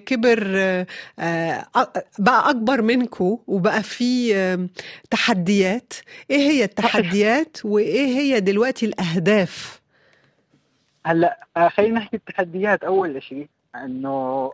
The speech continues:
Speaker 2: هلأ بما إنه عم بيصير في demand أكثر، عم ننعرف أكثر، فمش كتير ملحقين، لأنه نحن بس only two، آه، two men، يعني، قاعدين عم نعمل
Speaker 1: مم.
Speaker 2: الموضوع.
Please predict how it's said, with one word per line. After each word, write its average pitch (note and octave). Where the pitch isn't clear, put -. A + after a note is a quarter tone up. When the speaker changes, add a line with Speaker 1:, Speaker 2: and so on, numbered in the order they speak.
Speaker 2:
هلأ D#3+
بما E3+
إنه G3+
عم D#3
بيصير D#3+
في -
demand E3+
أكثر، C3+
عم D#3+
ننعرف E3
أكثر، C3
فمش D3+
كتير F#3
ملحقين، D#3+
لأنه F3
نحن G3+
بس G#3+
only G#3
two، -
آه، D#3
two G3
men، F#3
يعني، C#3
قاعدين B2+
عم C3+
نعمل C3+
Speaker 1:
مم. G3+
Speaker 2:
الموضوع. E3+